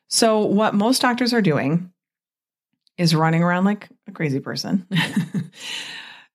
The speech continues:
And even if they don't outwardly look like they're a crazy person, in their head, they're a crazy person,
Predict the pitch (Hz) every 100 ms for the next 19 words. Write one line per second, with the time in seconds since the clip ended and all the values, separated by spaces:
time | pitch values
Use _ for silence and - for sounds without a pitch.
0 | - 214 214 226 233 277 285 262 339 269
1 | - 285 262 247 220 208 202 196 190 262
2 | 311 180 175 175 175 185 220 220 226 226
3 | 285 240 185 190 247 262 220 170 165 175
4 | 160 160 151 147 165 233